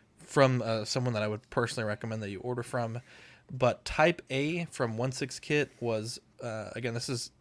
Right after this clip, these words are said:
a little bit more expensive than J and D direct price, was one thousand and twenty-two dollars. Type B was one thousand six hundred and sixty-four dollars, which is this set here with the,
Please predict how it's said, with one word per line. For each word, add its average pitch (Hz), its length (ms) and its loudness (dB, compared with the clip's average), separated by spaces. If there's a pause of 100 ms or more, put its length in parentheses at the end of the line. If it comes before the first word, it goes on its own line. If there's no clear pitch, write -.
a 123 60 -4
little 160 180 2
bit 151 100 2
more 143 120 4
expensive 131 340 0
than 123 100 0
J 120 160 0
and 117 80 -2
D 117 80 -2
direct 104 300 -4
price, 101 340 -6 (440)
was 117 360 2
one 127 300 0
thousand 135 440 4
and 113 120 -2
twenty-two 123 400 -4
dollars. 143 580 -2 (560)
Type 120 340 0
B 156 300 0
was 123 320 0
one 131 260 0
thousand 127 520 2
six 135 300 -4
hundred 127 220 0
and 110 120 -6
sixty-four 123 600 -4
dollars, 147 480 0
which 113 160 -4
is 104 100 -6
this 110 140 -6
set 107 180 -6
here 131 220 0
with 117 220 -4
the, 107 260 -6